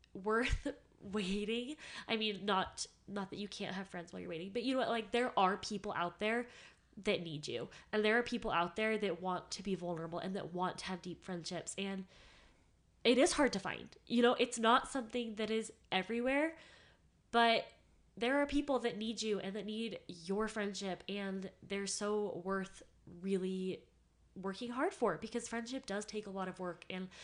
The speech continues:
it does take two, and it cannot be one-sided. And I just feel like it's so important that you keep trying and keep putting yourself out there and keep trying to connect and getting to know your neighbors and the people in your circle and just really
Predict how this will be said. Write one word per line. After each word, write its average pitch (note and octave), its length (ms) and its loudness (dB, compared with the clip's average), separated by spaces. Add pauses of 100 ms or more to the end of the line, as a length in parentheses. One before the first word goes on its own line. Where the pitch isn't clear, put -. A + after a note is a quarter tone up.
(380)
it G3+ 200 -6
does G3 240 0
take - 320 -4
two, F#3 400 -2
and F3+ 200 -8
it F#3 120 -10
cannot G3+ 340 -6
be G3+ 100 -4
one-sided. F#3 640 -4
And F3+ 300 -8 (840)
I F#3+ 80 -2
just F#3 300 -6
feel G3+ 120 -2
like G3+ 220 0
it's F#3+ 220 -6
so F#3+ 380 0
important F#3+ 580 -6
that F#3+ 80 -4 (100)
you F3+ 560 -2
keep G3+ 160 -12
trying E4 340 0
and F#3+ 80 -6
keep A#3+ 200 -8
putting B3 160 -2
yourself B3 260 -2
out A#3 160 0
there F#3+ 120 -2
and F#3+ 80 -8 (180)
keep A#3+ 180 -4
trying A3+ 200 -4 (120)
to - 140 -12
connect G3 300 -2
and F#3 80 -8
getting A3+ 180 -4
to A3+ 120 -10
know A#3 60 -2
your A3+ 160 2
neighbors F3+ 320 0
and F3 140 -8
the F3 60 -8
people A3+ 280 -4
in G#3+ 80 -2
your G3+ 140 -6
circle F#3+ 320 -6
and F#3 120 -6
just F3+ 240 -8
really F#3+ 400 -2